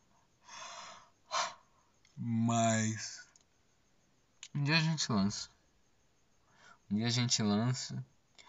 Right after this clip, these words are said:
E um dia a gente tá em Marte, porra.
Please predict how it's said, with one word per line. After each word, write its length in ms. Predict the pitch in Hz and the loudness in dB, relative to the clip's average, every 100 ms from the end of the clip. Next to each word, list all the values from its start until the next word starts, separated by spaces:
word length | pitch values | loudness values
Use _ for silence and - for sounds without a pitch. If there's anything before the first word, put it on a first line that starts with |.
| - - | -20 -6
E 100 | 113 | 0
um 220 | 117 110 | 4 4
dia 460 | 107 120 143 151 147 - _ - - | 4 2 2 2 -2 -6 _ -20 -4
a 100 | - | 2
gente 280 | 143 170 - | 4 4 2
tá 100 | 180 | 2
em 60 | 170 | 4
Marte, 360 | 156 156 151 - | 8 6 6 -2
porra. 380 | 95 90 95 | -4 -4 -6